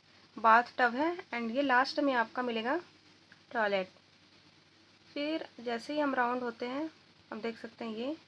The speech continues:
आपका कुछ ऐसा type दिखेगा। फिर जैसे ही bathroom से आप बाहर आएंगे, तो यहाँ पे एक sofa रखी हुई है and यहाँ पे एक ऊपर floor जाने के लिए सीढ़ी लगा हुआ है।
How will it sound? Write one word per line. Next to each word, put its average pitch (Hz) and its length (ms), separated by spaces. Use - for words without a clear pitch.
आपका 226 260
कुछ 285 300
ऐसा 233 300
type 262 520
दिखेगा। 196 440
फिर 311 120
जैसे 294 280
ही 320 60
bathroom 285 420
से 277 240
आप 247 120
बाहर 240 260
आएंगे, 240 460
तो 254 80
यहाँ 254 260
पे 269 80
एक 277 100
sofa 240 300
रखी 254 240
हुई 254 180
है 302 180
and 254 160
यहाँ 254 260
पे 285 140
एक 302 220
ऊपर 277 240
floor 277 220
जाने 240 260
के 240 120
लिए 277 140
सीढ़ी 233 260
लगा 202 220
हुआ 196 180
है। 196 200